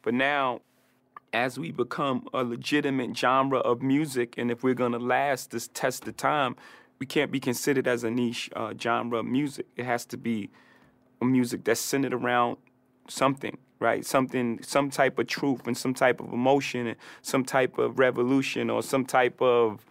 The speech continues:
love. The next generation of artists will determine whether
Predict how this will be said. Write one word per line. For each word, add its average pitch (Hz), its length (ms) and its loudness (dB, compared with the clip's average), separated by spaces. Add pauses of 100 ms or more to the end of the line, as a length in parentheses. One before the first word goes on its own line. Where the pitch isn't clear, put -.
(400)
love. 135 540 2 (1080)
The 117 120 -4
next 139 300 0
generation 123 680 0
of 113 100 -2
artists 120 500 0
will 113 280 2
determine 117 680 -2
whether 110 460 0